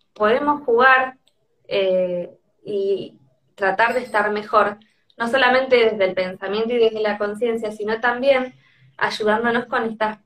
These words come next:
estas herramientas que, que están al alcance en lo cotidiano y que por ahí no nos damos cuenta.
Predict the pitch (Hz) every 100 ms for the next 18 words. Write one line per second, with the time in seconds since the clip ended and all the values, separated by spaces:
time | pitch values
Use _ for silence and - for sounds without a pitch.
0 | - - - 202 202 196 190 202 208 196
1 | 190 208 208 _ _ 214 196 190 180 -
2 | 196 247 262 277 214 196 240 240 233 180
3 | 185 180 185 185 185 220 220 214 175 -
4 | 196 240 214 202 202 208 - 220 185 175
5 | 175